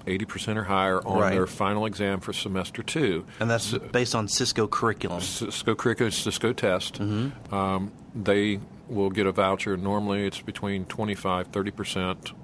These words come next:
Speaker 1: uh,
Speaker 2: Mm-hmm.
Speaker 1: off the test.
Speaker 2: That's still, that's still roughly a good thirty bucks. So
Speaker 1: Yeah.
Speaker 2: that's,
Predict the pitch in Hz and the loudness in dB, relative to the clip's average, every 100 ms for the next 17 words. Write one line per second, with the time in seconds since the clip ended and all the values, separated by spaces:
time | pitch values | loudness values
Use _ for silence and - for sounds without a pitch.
0 | - 98 95 147 101 101 - - - 101 | -4 -2 0 4 4 4 0 -8 -2 -2
1 | 78 - - - - 113 110 - 131 113 | -2 -6 -12 -16 -8 -4 -2 0 2 2
2 | 107 - 131 107 - 107 120 98 95 90 | 0 0 -2 -2 -4 -2 -2 0 -2 0
3 | 98 87 98 98 90 104 82 - - 117 | -4 -2 -2 -2 0 -2 -2 -4 0 2
4 | 78 - | 2 -4